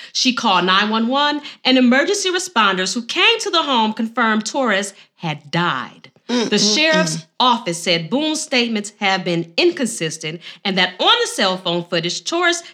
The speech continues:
Speaker 1: can be heard screaming for help in the suitcase while Boone chimes in.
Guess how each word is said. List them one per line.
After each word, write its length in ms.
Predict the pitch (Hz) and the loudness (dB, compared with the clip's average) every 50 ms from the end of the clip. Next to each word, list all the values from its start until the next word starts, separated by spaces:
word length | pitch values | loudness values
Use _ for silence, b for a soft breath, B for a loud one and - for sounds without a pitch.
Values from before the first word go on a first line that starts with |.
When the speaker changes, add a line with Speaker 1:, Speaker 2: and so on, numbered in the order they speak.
| B | B
Speaker 1:
can 200 | B 247 277 302 | B -2 0 0
be 100 | 339 330 | 0 0
heard 300 | 330 262 214 190 190 185 | 0 0 0 0 0 0
screaming 440 | - - - - 330 370 359 359 349 | -4 -6 -2 0 2 2 2 2 0
for 140 | 359 339 320 | -2 -4 -2
help 260 | 247 208 175 180 175 - - | 0 0 -2 -2 -2 -2 0
in 140 | 277 392 370 | 0 0 2
the 60 | 381 | 0
suitcase 520 | 359 - - 233 220 - 196 165 165 165 - B B B B | -2 -2 -2 -2 -2 -2 -2 -2 -2 -4 -6 B B B B
while 200 | - 170 165 165 | -4 -2 -2 -2
Boone 420 | 160 156 208 233 247 247 247 262 247 | -2 0 0 2 2 2 2 0 0
chimes 680 | 254 - 226 202 185 180 175 175 175 180 185 185 - - | 0 0 0 0 0 0 0 0 0 -2 -4 -6 -8 -10
in. 300 | 175 170 151 - - - | -10 -10 -10 -10 -14 -20